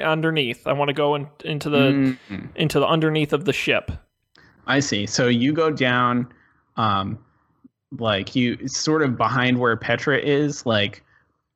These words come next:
Speaker 2: in the right, uh, like, sort of at the poop deck. There's, like, little stairs, and they go down to, like, a little door, and you sneak through the little door, uh, and you're, you're on the inside of the ship now.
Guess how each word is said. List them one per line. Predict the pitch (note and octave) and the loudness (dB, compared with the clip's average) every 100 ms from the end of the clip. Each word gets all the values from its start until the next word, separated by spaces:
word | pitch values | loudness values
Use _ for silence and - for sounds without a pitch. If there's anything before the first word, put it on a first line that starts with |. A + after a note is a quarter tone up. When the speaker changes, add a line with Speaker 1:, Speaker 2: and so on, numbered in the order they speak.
| _ _ _ _ - | _ _ _ _ -4
Speaker 2:
in | A#2 A2+ | -2 0
the | G#2+ G2+ F#2 - _ - | 0 0 -2 -10 _ -12
right, | A#2 A#2 A#2 B2 | -2 0 0 -4
uh, | - | -10
like, | - G#2+ F2 | -4 -4 -2
sort | - C3 A2 | 0 2 0
of | G2 - - _ _ - | -2 -10 -20 _ _ -2
at | A#2 G#2+ - | -2 -2 -4
the | |
poop | A2 - A#2+ A#2+ | -4 0 0 0
deck. | C3 B2+ - | -2 -2 -2
There's, | A2+ G#2 | -2 -2
like, | G#2+ G#2 G#2 | 0 -2 0
little | A2 G#2+ | 0 0
stairs, | - - A2 G#2+ A2 A#2 - - - _ _ _ - | -2 -2 0 2 2 0 -4 -16 -20 _ _ _ -8
and | A#2 | -2
they | A2 G#2 | -2 0
go | A2 | 0
down | G#2+ G#2+ G#2 | 2 0 0
to, | A2 | 0
like, | G2+ G#2 | 0 0
a | |
little | G#2+ G2+ F#2+ | 0 2 0
door, | F#2+ G#2 F#2 F#2 | 0 2 2 0
and | F#2+ F#2+ | -2 -2
you | |
sneak | F#2+ - G#2+ G2+ | -2 0 -2 -2
through | - G#2+ | 0 0
the | G2 | 2
little | G2 G2 F#2+ | 2 2 0
door, | G2+ G#2 F#2 F#2+ - - - - - - | 2 2 2 0 -6 -20 -20 -20 -20 -6
uh, | G#2+ F#2 E2+ - | -2 0 -2 -4
and | A2+ | -2
you're, | G2+ G2+ G2 C#3+ | 0 0 -2 -2
you're | A#2+ A#2 | 0 0
on | A2 | 0
the | G#2+ C3 | 0 0
inside | B2+ B2 A2+ | 0 0 0
of | G#2+ | 0
the | F#2+ | -2
ship | - G2 - | -4 -6 -6
now. | A2+ G#2 G#2 | -8 -8 -8